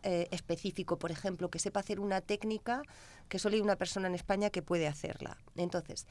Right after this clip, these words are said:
eh, para enfermedades raras existen tanto enfermedades metabólicas, que son complejas,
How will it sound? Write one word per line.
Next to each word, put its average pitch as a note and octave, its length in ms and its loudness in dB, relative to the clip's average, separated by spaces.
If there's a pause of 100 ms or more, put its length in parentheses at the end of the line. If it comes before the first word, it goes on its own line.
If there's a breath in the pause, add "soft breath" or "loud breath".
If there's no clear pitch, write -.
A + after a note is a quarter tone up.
(420 loud breath)
eh, G3 120 0
para G3+ 220 6
enfermedades G3+ 640 0
raras B3 460 0
existen F3+ 540 -4
tanto E3+ 260 0
enfermedades E3 440 -2
metabólicas, A#3+ 760 -2
que F3+ 100 -6
son E3 180 -6
complejas, A#3 580 -4